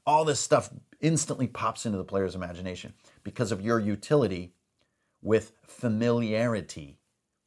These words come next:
in your introduction. The minute the adventure starts, bang, familiarity's out the door, and you get into the real juice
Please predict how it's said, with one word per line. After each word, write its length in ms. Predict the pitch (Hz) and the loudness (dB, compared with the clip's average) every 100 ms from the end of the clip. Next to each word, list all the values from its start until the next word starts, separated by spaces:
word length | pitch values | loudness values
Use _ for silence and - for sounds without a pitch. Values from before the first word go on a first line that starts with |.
| _ _ _ - | _ _ _ 0
in 220 | 135 113 | 2 4
your 160 | 110 92 | 2 -2
introduction. 680 | 92 82 90 82 - - - _ _ _ - | -6 -6 -6 -6 -10 -14 -16 _ _ _ -14
The 80 | |
minute 300 | 80 90 90 | -6 -4 -2
the 120 | 87 85 | -2 0
adventure 360 | 82 127 123 | 2 2 2
starts, 480 | - 131 123 - - _ _ - | 4 8 8 6 -12 _ _ 0
bang, 320 | 107 73 - _ - | 2 0 -6 _ -16
familiarity's 640 | - 101 104 98 92 90 90 | -2 2 2 2 0 -2 -4
out 160 | 82 | -4
the 60 | 73 | -4
door, 420 | 87 85 82 76 _ - | -2 0 0 -2 _ -16
and 140 | 85 80 | -10 -8
you 80 | 80 | -8
get 200 | 98 85 | -6 -6
into 280 | 78 - | -6 -8
the 100 | 76 | -8
real 400 | 76 90 87 76 80 | -8 -6 -6 -8 -8
juice 580 | 98 104 80 - - | -2 -2 -2 -10 -12